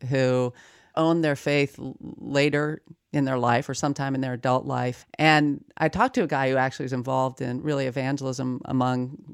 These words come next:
other Catholics. And he said, "Boy, I tell you, Catholics are so easy to lead to the Lord." And he believed there was a grace imparted when they were baptized. Of course, a lot of evangelicals would be like, "No, that's not possible." But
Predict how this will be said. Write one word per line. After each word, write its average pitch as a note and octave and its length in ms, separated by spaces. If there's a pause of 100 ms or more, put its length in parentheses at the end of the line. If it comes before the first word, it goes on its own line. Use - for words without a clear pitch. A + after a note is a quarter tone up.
(180)
other C#3+ 220
Catholics. C#3+ 800
And B2+ 400 (440)
he D#3+ 140
said, E3 260
"Boy, E3+ 140
I E3+ 100
tell E3 240
you, C#3+ 300
Catholics E3+ 480
are - 20
so D#3 300
easy D#3+ 260
to D3+ 80
lead D3 240
to D3+ 80
the C#3+ 100
Lord." D#3+ 300
And E3+ 220
he C4+ 140
believed C#3+ 360
there D3 140
was C3+ 100
a C#3 60
grace C#3+ 340
imparted C3+ 560 (200)
when C3+ 280
they C#3+ 160
were C3 100
baptized. B2+ 560
Of C3 80
course, C3+ 240
a C#3+ 40
lot B2+ 180
of - 80
evangelicals B2 540
would - 80
be - 100
like, - 240
"No, B4 320
that's - 220
not F#3 120
possible." D3 360
But D#3+ 240